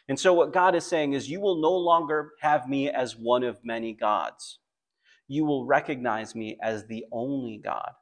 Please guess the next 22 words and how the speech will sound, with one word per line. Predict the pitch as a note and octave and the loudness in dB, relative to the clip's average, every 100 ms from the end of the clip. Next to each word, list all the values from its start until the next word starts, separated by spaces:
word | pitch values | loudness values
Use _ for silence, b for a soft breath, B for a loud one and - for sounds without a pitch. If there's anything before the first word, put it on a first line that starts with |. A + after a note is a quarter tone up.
| - | -2
the | A#2+ | -2
one | A#2 B2 A#2+ A2+ | 0 -2 -2 -4
true | - D#3 F#3 | -8 -4 -2
God, | A#2+ F#2+ F#2+ G#2 _ b b | -2 -2 -2 -8 _ b b
and | C3+ A#2 | -12 -12
you | |
will | B2 B2+ | -12 -8
set | - C#3+ - | 0 0 0
me | C#3 | -6
above | C3 A#2+ B2 A#2 - | -6 2 4 4 0
the | - | -8
other | A2 A2 G#2+ | -4 -4 -2
gods | G#2+ G2 G2+ | 0 -2 -4
that | F#2+ | -10
you | G2 G#2+ | -10 -8
have | G#2+ - | -8 -2
worshipped." | A2 A2 - _ - _ _ _ _ _ _ _ _ _ _ _ _ _ _ _ | -2 -2 -10 _ -20 _ _ _ _ _ _ _ _ _ _ _ _ _ _ _
That's | A#2+ A2 A2 | 8 8 8
what's | A#2+ A2+ | -2 -4
going | - G#2+ G#2 G2+ | -2 -4 -2 0
on | G2 G#2+ | 0 0
here. | G#2 G#2+ A2 | -4 -10 -10